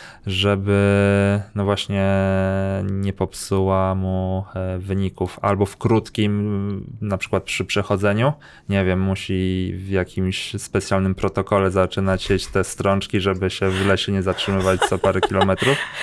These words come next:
Speaker 2: No ja myślę, że to zależy od organizmu i, i, i, i są osoby, które dobrze znają swój organizm, wsłuchują się w niego, jakby też, e, e, wiedzą, jak może zareagować. Ja myślę, że są osoby, na przykład ja, z dnia na dzień,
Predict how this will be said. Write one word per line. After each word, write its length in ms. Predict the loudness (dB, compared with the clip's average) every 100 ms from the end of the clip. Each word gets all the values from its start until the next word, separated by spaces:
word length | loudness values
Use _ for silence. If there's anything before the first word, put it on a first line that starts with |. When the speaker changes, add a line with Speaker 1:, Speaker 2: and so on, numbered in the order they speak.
| -4 -6 2
Speaker 2:
No 100 | 4
ja 120 | 6
myślę, 260 | 6 4 0
że 100 | 0
to 120 | -2
zależy 280 | 0 0 0
od 80 | 0
organizmu 760 | 0 0 2 2 2 2 0 -2
i, 220 | -2 -2
i, 320 | -2 -4 -2
i, 580 | -2 0 0 0 -2 -2
i 60 | -6
są 180 | -2 0
osoby, 320 | 0 0 0
które 440 | -2 -2 0 0 -2
dobrze 600 | -4 -4 0 2 2 0
znają 280 | 2 2 2
swój 200 | 0 -2
organizm, 520 | 0 0 0 0 -2
wsłuchują 500 | -2 -2 0 0 2
się 180 | 0 0
w 40 |
niego, 440 | 2 0 0 0 0
jakby 260 | -2 -8
też, 420 | -6 -2 -2 -2 0
e, 200 | 0 0 -8 -12 -12 -14 -2
e, 260 | 0 2 2 2 2 0 -2 -2
wiedzą, 520 | 0 2 2 2 0
jak 200 | 0 2
może 300 | 2 2 0
zareagować. 720 | 2 0 2 0 0 0 -4 -4 0
Ja 180 | 2
myślę, 300 | 2 2 0
że 260 | 0 0 0
są 200 | 2 2
osoby, 320 | 2 0 2 0 -2 -16
na 60 | -10
przykład 260 | -8 0
ja, 340 | 2 4 2 0 -8 -20 -8
z 80 | -2
dnia 260 | 2 4 4
na 160 | 2
dzień, 300 | 2 2 2